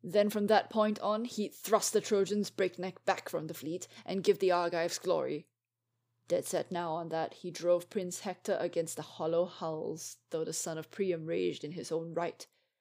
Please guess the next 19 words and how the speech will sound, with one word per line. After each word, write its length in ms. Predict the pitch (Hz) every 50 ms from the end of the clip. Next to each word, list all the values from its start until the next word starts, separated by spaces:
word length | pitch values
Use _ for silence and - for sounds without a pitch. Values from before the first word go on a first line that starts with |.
| _ _ _ _ _ _ _ _ _ _ -
Raged 720 | 165 160 160 196 196 190 185 185 175 175 175 - - - -
like 260 | 156 170 170 - - - -
Ares 480 | 175 180 180 175 175 165 156 160 160
with 180 | 170 170 - -
brandished 520 | - 170 160 160 175 180 175 - - -
spear, 440 | - - 175 180 170 160 156 160 170 - - - - - -
or 140 | - 175 170
flash 460 | - - - 196 202 190 196 - -
fire 400 | - 208 196 196 185 180 180 175
roaring 420 | 185 196 196 190 185 190 196 196
down 320 | - 196 185 185 180 175 170
from 160 | 185 170 170
a 80 | 170
ridge 380 | 156 123 185 185 165 156 151 -
into 200 | 175 170 156 165
thick 400 | 156 - - - 185 - - -
stands 600 | - - - - - - 170 170 165 160 160 -
of 120 | 143 - -
timber. 500 | - - 190 165 156 156 156 151 156